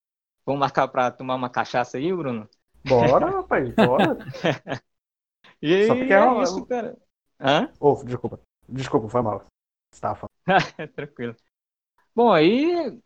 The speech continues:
Speaker 1: é isso. Você, é... queria dizer para as pessoas que continuem aí firmes, né? Na, eu sei que a gente tá passando por um tempo, assim, bem complicado, assim,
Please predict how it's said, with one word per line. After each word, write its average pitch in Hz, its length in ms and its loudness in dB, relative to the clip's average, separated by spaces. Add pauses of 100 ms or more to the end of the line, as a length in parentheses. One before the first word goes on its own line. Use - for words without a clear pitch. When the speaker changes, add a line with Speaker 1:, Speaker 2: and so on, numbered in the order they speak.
(260)
Speaker 1:
é 247 140 0
isso. 185 600 -4 (320)
Você, 160 640 -6
é... 123 680 0 (1000)
queria 180 180 2
dizer 175 220 0
para 202 240 2
as 185 120 -6
pessoas 196 380 0
que 233 360 -4
continuem 175 580 -2
aí 139 200 -2
firmes, 165 500 -2
né? 143 360 -4 (760)
Na, 123 400 2
eu 123 40 0
sei 127 160 -2
que 139 80 0
a - 20 2
gente 139 180 -4
tá 147 100 2
passando 139 360 -4
por 143 180 -6
um 139 80 -6
tempo, 139 280 -4
assim, 127 260 -2
bem 151 400 0
complicado, 139 760 0
assim, 139 400 -6